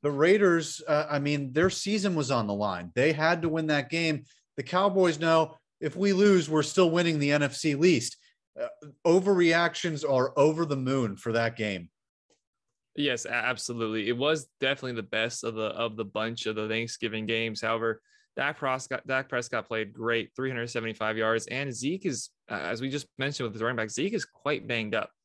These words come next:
Speaker 2: So you're going into next week, I'd probably look to play Tony Pollard a little bit more than they are, but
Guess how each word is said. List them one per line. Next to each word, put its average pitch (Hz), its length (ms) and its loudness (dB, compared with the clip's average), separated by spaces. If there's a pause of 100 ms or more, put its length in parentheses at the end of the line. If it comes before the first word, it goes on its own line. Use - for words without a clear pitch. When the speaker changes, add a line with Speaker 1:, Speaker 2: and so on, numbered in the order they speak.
(360)
Speaker 2:
So - 140 -4
you're 120 160 0
going 196 240 0
into 170 160 -4
next 123 300 -6
week, 117 200 -4
I'd 131 200 -4
probably 170 240 -4
look 131 220 -6
to - 60 -16
play 117 200 0
Tony 123 260 -8
Pollard 120 380 -2
a 123 40 0
little 123 200 0
bit 123 100 -4
more 123 220 -6
than 117 100 -8
they 120 100 -4
are, 120 140 0
but 113 160 -4